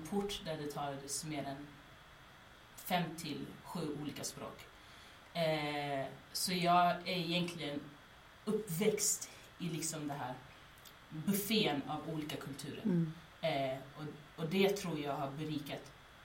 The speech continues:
Speaker 1: min personlighet. Eh, att, att jag ser människor. Eh, ja, att jag ser människor.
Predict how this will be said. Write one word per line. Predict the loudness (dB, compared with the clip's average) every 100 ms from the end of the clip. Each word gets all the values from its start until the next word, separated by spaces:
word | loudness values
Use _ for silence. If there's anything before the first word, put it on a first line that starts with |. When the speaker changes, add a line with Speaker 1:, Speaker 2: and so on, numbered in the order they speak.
| -20 -20 -6
Speaker 1:
min | 2 2 2
personlighet. | 2 2 2 -2 -6 -12 -16 -18 -20 -20 -20 -12
Eh, | -6 -4 -4 -8 -8
att, | -10 -10 -14 -10
att | -2
jag | 2 4
ser | 6 4 4
människor. | 2 2 0 -4 -10 -12 -18 -20 -20 -16 -6
Eh, | -4 -2 -4 -8 -14 -20 -20 -20 -20 -20 -20 -20 -20 -20 -20 -20 -20 -20 8
ja, | 12 12 8 2
att | 2
jag | 4
ser | 4 4
människor. | 4 2 0 -2